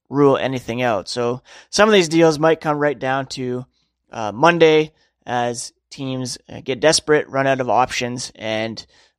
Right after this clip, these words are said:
uh, just do what they have to do in order to pull off a deal. That's it for today's episode of the Locked On Boston Bruins podcast.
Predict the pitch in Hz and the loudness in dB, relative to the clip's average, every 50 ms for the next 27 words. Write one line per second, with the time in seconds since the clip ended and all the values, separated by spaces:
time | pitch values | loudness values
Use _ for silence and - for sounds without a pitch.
0 | _ - - 107 107 131 123 - - - 131 123 107 90 110 123 117 110 110 - | _ -10 -8 -8 -6 -6 -6 -6 -4 -2 0 0 0 0 0 0 0 0 0 -2
1 | - 104 - 113 117 113 107 101 104 104 104 104 - - - - 120 113 107 101 | -6 -10 -6 -4 -4 -4 -4 -4 -4 -4 -6 -6 -8 -10 -10 -8 -4 -2 -2 -2
2 | 101 - - 107 - 110 104 95 92 110 - _ _ _ _ _ _ _ _ _ | -4 -4 -10 -12 -10 -8 -6 -6 -6 -8 -10 _ _ _ _ _ _ _ _ _
3 | _ _ _ _ _ _ _ - - - - - - _ - 190 190 - 220 190 | _ _ _ _ _ _ _ -20 -20 -20 -20 -20 -8 _ 0 2 2 4 2 0
4 | - 196 165 - 175 170 180 185 190 175 - - 185 185 - - - 190 190 196 | 0 -2 -6 -4 0 2 2 4 2 2 0 -2 -4 -4 -4 -2 2 2 2 2
5 | 165 139 147 156 147 147 151 151 156 - - 147 139 135 131 127 135 143 143 - | 2 0 0 0 2 4 6 4 4 4 2 0 0 0 0 0 0 0 0 -2
6 | 143 131 127 123 117 120 117 - - 156 165 170 - 180 185 208 226 - - - | -8 -8 -8 -8 -8 -10 -10 -6 -2 -2 -2 0 0 2 2 2 2 2 0 -4